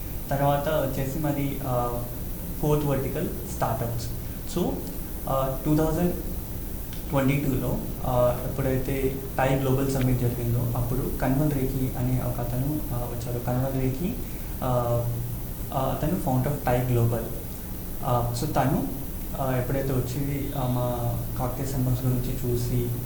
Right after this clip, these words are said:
ఆ, మేము ఏమేమి చేస్తున్నామని తెలిసి, so, ఆ, తను మనకి ఒక గ్రాంట్ అమౌంట్ ఇచ్చారు to set up ఒక రూరల్ స్టార్టప్ సెంటర్. So దాన్ని మేము క్రెస్ట్ అని, ఆ, పేరు పెట్టాము, కన్వల్ రేఖి రూరల్ ఎంటర్‌ప్రెన్యూర్‌షిప్ and స్టార్టప్ సెంటర్.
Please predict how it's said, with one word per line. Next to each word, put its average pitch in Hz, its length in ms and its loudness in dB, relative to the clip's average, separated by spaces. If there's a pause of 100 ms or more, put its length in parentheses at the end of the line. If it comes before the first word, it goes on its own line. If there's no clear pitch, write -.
(120)
ఆ, 123 320 -2
మేము 127 160 2
ఏమేమి 127 320 2
చేస్తున్నామని 120 600 0
తెలిసి, 117 380 0 (540)
so, 170 100 0
ఆ, - 420 -2
తను 135 120 0
మనకి 139 420 0
ఒక 175 100 0
గ్రాంట్ 123 280 0
అమౌంట్ 131 260 2
ఇచ్చారు 120 440 -2
to - 80 2
set 127 180 0
up - 400 -4
ఒక 165 340 0
రూరల్ 127 300 2
స్టార్టప్ 117 380 0
సెంటర్. - 540 0
So 139 80 0
దాన్ని 127 200 2
మేము 143 260 0
క్రెస్ట్ 139 340 -2
అని, 131 320 0 (140)
ఆ, 120 320 0
పేరు 123 180 2
పెట్టాము, 117 480 -2 (360)
కన్వల్ 127 380 2
రేఖి 120 340 0 (220)
రూరల్ 127 300 0
ఎంటర్‌ప్రెన్యూర్‌షిప్ 127 720 0
and 180 120 0
స్టార్టప్ 113 400 0
సెంటర్. 117 340 -2